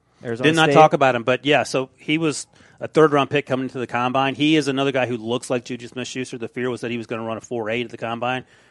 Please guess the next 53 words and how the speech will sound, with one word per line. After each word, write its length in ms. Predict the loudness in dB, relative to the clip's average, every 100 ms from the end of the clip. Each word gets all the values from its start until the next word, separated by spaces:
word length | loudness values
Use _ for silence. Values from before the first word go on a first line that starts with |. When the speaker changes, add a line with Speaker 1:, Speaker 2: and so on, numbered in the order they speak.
| _
Speaker 2:
ran 120 | -10
a 20 | -6
four 180 | -4
five 240 | 0 -2 -2
three. 420 | -4 -2 -2 -4 _ _ _ -8
Juju 240 | -6 -4
ran 140 | -4
a 40 | -4
four 180 | -6 -4
five 200 | -4 -4
four 220 | -4 -4
when 100 | -4
he 80 | -6
was 100 | -8
at 60 | -8
the 60 |
combine. 480 | -4 -2 0 -2 -4 -10 _ _ _
He 160 | -4
didn't 120 | -2 0
have 120 | -2
any 80 | -2
trouble 240 | -2 0
outrunning 320 | -2 -4 -6
people 240 | -6 -6 -6
when 80 |
he 20 | -8
had 60 |
the 60 | -4
ball 140 | -2 -2
in 40 |
his 120 | -4
hands. 340 | -8 -8 -8 -14 _ _
So 380 | 2 6 6 4 _ -4
can 260 | 2 2 2 -6 -8
N'Keal 300 | 0 2 4
Harry 200 | 4 2
get 120 | 0
open 340 | 2 2 2 0
by 160 | 0
himself? 600 | 0 -4 2 4 4 0 _ _ _ _ _ _
That's 260 | 4 4 4
the 120 | 0
question. 360 | 4 2 2 -4
Can 120 | -2
he 60 |
do 100 | 0
that? 140 | -2 -2
But 100 | 0
he 120 | 4
has, 200 | 4 2
again, 360 | -2 0 0 -2
strong 380 | -14 -2 2 2
hands, 440 | 2 2 0 -2